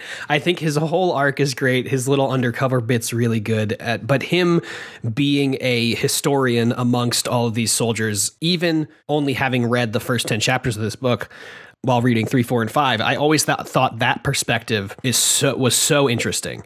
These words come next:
um, to have somebody kind of outside the battles, you know, seeing everything happen. Um, 'cause it's, it, you know, kind of an audience surrogate, and I don't have to, like, I don't know.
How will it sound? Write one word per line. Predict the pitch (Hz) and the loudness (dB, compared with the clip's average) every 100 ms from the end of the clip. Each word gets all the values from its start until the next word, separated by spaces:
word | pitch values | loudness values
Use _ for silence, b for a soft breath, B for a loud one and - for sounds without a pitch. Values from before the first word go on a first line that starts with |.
| _ | _
um, | 120 110 98 90 | 0 2 0 0
to | - | 0
have | 123 | 0
somebody | - 120 113 | 2 0 0
kind | - 120 | 0 0
of | 113 | 2
outside | 113 98 - 101 98 95 - - _ | 0 2 4 4 4 0 -4 -14 _
the | 113 | 0
battles, | 101 92 92 87 - - | 2 2 0 0 -2 0
you | 95 | -2
know, | 78 - _ - | -2 -6 _ -4
seeing | - - 110 98 | 0 2 2 0
everything | 85 78 98 - | 0 -2 -2 0
happen. | - - 69 - - _ - - | -2 0 0 -2 -8 _ -20 -4
Um, | 85 85 76 104 | 0 0 0 -4
'cause | - 135 | -2 -2
it's, | 120 - - | -2 -2 -4
it, | 165 | 0
you | 190 | 0
know, | 113 | -2
kind | - - 160 165 | -4 -2 0 2
of | |
an | 147 | 2
audience | 135 147 143 120 - - | 2 2 2 0 -4 -6
surrogate, | - 151 139 175 190 - | -2 2 2 4 2 2
and | 139 127 120 | 0 2 2
I | 127 | 2
don't | 143 | 2
have | 139 127 | 0 2
to, | 131 | 2
like, | 123 - - B B B | 2 0 -10 B B B
I | 139 | 0
don't | 127 | 2
know. | 110 | 2